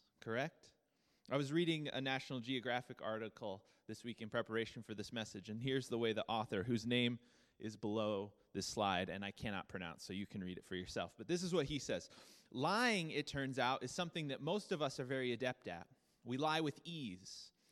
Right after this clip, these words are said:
in ways big and small, to strangers, coworkers, friends, and loved ones. Our capacity for dishonesty is a, is as fundamental to us as our need to trust others, which ironically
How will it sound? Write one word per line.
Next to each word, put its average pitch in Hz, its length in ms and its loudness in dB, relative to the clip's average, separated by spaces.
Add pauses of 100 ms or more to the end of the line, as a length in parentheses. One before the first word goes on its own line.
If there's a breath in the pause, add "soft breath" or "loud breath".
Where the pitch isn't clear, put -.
(100)
in 143 120 -2
ways 143 240 2
big 160 220 2
and 196 140 -2
small, 143 460 2
to - 140 -10
strangers, 151 760 -2
coworkers, 139 640 2
friends, 120 520 -2
and 110 140 -6
loved 110 300 2
ones. 87 320 -6 (300 loud breath)
Our 156 140 4
capacity 202 680 0
for 190 160 -2
dishonesty 143 640 -2
is 113 180 -4
a, 107 80 -6 (160)
is 135 400 -2
as 165 320 2
fundamental 156 600 -2
to 120 200 -2
us 107 220 -4 (400 loud breath)
as 135 160 0
our 131 100 2
need 143 280 -2
to 135 80 -10
trust - 380 -2
others, 90 420 -2
which 131 200 -2
ironically 131 800 2